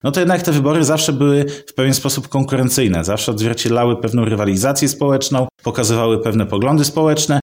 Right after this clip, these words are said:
a jeżeli tego nie robiły, tak jak rok temu, no to po prostu dochodziło do rewolucji i, i, i pewnego wywrócenia stolika. W tym roku możemy śmiało powiedzieć, że te wybory nie były konkurencyjne, nie były równe.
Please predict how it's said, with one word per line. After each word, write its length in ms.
a 60
jeżeli 340
tego 200
nie 120
robiły, 380
tak 220
jak 120
rok 160
temu, 280
no 120
to 120
po 120
prostu 280
dochodziło 420
do 100
rewolucji 680
i, 80
i, 380
i 40
pewnego 340
wywrócenia 500
stolika. 540
W 60
tym 140
roku 320
możemy 320
śmiało 300
powiedzieć, 540
że 100
te 120
wybory 500
nie 120
były 200
konkurencyjne, 760
nie 100
były 220
równe. 440